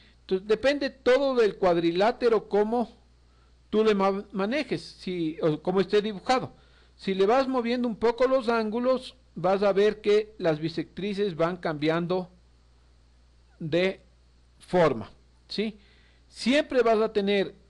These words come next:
las cuatro bisectrices van a salir de cada uno de los vértices. Entonces tengo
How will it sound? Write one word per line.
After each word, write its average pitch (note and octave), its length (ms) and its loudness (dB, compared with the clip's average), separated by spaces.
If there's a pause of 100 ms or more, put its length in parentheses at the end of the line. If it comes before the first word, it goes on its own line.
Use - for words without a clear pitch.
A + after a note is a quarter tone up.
(400)
las E3 220 -2
cuatro B3+ 320 0
bisectrices B3 800 -6
van F#3+ 180 -2
a G#3 80 -2
salir F3 540 0
de E3 340 -2
cada A3 320 4
uno A#3+ 300 0
de F3 100 0
los D#3 180 -2
vértices. A#3+ 720 -4
Entonces D#3+ 340 -8
tengo F#3+ 340 -2